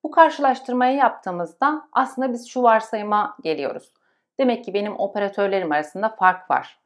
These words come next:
Topu atma gücü farklı olabilir, açısı farklı olabilir. Değerlendirmemiz gereken farklı hangi noktalar olduğu ile ilgili olarak bize bilgi veriyor ki gelecek dönemde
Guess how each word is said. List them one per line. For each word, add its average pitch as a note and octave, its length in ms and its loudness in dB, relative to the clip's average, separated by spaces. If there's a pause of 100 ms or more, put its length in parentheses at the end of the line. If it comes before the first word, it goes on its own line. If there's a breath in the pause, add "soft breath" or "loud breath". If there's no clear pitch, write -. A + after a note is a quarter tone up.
(280)
Topu B3+ 240 4
atma G#3+ 640 0
gücü G3+ 240 -10
farklı G3+ 400 -2
olabilir, G3 500 -2
açısı - 360 -14
farklı G3 380 -2
olabilir. G3 560 -4 (100)
Değerlendirmemiz G#3 800 2
gereken G3 460 -4 (440 soft breath)
farklı A3+ 340 2
hangi C#4 500 -2
noktalar F#3 440 0
olduğu D#3+ 460 0
ile D3+ 220 -4
ilgili D3 220 -6
olarak C#3+ 340 0
bize D#3+ 200 -8
bilgi F3+ 280 -6
veriyor F#3+ 360 0 (360 soft breath)
ki C4 400 -4 (200)
gelecek G#3+ 460 0
dönemde D3+ 600 -2